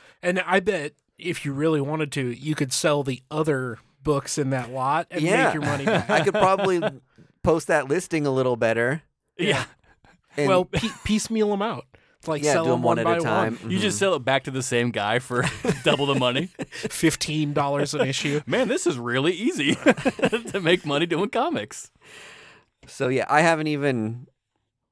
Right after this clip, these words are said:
Speaker 2: looked at those other issues to see if anything,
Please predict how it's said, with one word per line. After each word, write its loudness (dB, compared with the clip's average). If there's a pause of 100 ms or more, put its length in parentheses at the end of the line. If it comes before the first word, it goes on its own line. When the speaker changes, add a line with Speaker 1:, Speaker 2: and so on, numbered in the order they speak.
(480)
Speaker 2:
looked 2
at 0
those 0
other 2
issues -2
to -12
see -2
if -2
anything, -2